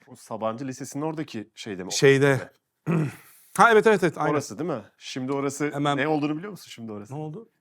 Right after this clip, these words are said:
Speaker 1: Ee, şey, cam boyama atölyesi.
Speaker 2: Ne diyorsun?
Speaker 1: Şu anda orası cam
Speaker 2: Aa.
Speaker 1: boyama atölyesi, evet.
Speaker 2: Aa. <laughs> Çok iyiymiş.
Speaker 1: Evet.
Speaker 2: Tam o şey çıkışı işte,
Speaker 1: Evet,
Speaker 2: yokuş
Speaker 1: evet,
Speaker 2: çıkışı
Speaker 1: biliyorum.
Speaker 2: vardır ya. Ondan sonra Yıldız'da. Ondan sonra abi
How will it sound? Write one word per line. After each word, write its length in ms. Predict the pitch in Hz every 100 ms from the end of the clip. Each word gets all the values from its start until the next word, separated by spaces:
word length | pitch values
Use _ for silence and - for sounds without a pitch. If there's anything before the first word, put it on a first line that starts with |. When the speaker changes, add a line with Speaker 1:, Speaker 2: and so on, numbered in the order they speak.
| _
Speaker 1:
Ee, 200 | 123 113
şey, 260 | 113 139 123
cam 260 | 127 143
boyama 260 | 147 139 151
atölyesi. 440 | 143 107 92 - -
Speaker 2:
Ne 140 | 123 139
diyorsun? 200 | 139 107
Speaker 1:
Şu 160 | 156
anda 220 | 131 143 151
orası 280 | 143 147
cam 160 | 135 139
Speaker 2:
Aa. 60 | 147
Speaker 1:
boyama 240 | 139 156
atölyesi, 480 | 135 147 107 98 123
evet. 140 | 127
Speaker 2:
Aa. 220 | 135 143 107 - _ -
<laughs> 680 | - - - - - _ _
Çok 280 | - -
iyiymiş. 200 | - 151 156
Speaker 1:
Evet. 140 | 151
Speaker 2:
Tam 120 | 202
o 60 | 226
şey 180 | 233 226
çıkışı 300 | - - -
işte, 200 | - 107
Speaker 1:
Evet, 180 | 143 135
Speaker 2:
yokuş 120 | 131
Speaker 1:
evet, 120 | 135 -
Speaker 2:
çıkışı 200 | 127 127
Speaker 1:
biliyorum. 220 | 151 190
Speaker 2:
vardır 140 | 262
ya. 120 | 127 - _ _ _ _ _ _
Ondan 340 | 139 131 135 123
sonra 320 | - 156 202
Yıldız'da. 560 | 151 143 127 110 92 - _ _
Ondan 300 | 123 127 127
sonra 380 | - 151 226 233 _ _ _ _ _
abi 340 | 135 180 180